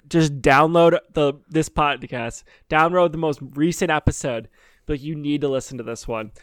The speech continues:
They didn't even know what to talk about, and they still got forty-five minutes. So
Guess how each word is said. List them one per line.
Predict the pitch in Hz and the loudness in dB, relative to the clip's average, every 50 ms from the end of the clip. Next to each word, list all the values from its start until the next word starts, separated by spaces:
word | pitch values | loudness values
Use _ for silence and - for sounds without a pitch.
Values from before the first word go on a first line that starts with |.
| _ _ _ _ _ | _ _ _ _ _
They | - 190 202 | 0 2 2
didn't | 220 233 | 2 -2
even | 202 202 208 190 | -4 -4 -2 0
know | 190 185 | 2 2
what | 185 190 190 | 2 0 -2
to | 170 | -6
talk | - - 185 170 170 - | -4 -2 -2 0 -2 -2
about, | - 196 | -4 -6
and | 180 180 | -6 -6
they | 170 | -8
still | - - - - _ 185 185 180 165 | -10 -12 -16 -10 _ 0 0 0 2
got | 156 143 127 - | 0 -2 -4 -4
forty-five | - 151 135 131 123 - 120 120 117 | -4 -4 -2 -2 -4 -6 -8 -8 -8
minutes. | 120 113 - - - - - - _ _ _ _ | -8 -8 -10 -10 -10 -12 -16 -18 _ _ _ _
So | - - 139 131 123 | -2 0 0 0 0